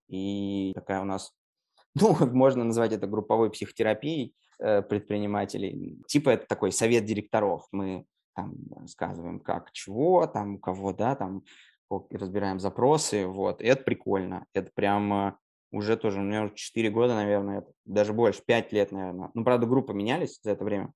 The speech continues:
Это, да, важная штука. Ну, там, понимать, что ты не один, не знаю, какую-то там поддержку где-то там находить. Иногда конкретные практические вопросы решать, иногда просто, э,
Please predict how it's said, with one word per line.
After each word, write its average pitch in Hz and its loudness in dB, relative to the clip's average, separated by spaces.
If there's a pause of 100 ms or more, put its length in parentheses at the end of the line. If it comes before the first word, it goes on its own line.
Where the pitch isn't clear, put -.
(120)
Это, 113 -2
да, 110 0
важная 101 -2
штука. 104 2
Ну, 113 -2
там, 95 -10
понимать, 101 0
что - -10
ты 101 -4
не 101 -2
один, 107 -2
не 107 -4
знаю, 101 -6
какую-то - -12
там 95 -12
поддержку 95 -8
где-то 95 -8
там 95 -12
находить. 92 -12 (380)
Иногда 95 -2
конкретные 101 -2
практические - -8
вопросы 98 -2
решать, 98 -6 (500)
иногда 90 -4
просто, 101 -8 (440)
э, 90 -20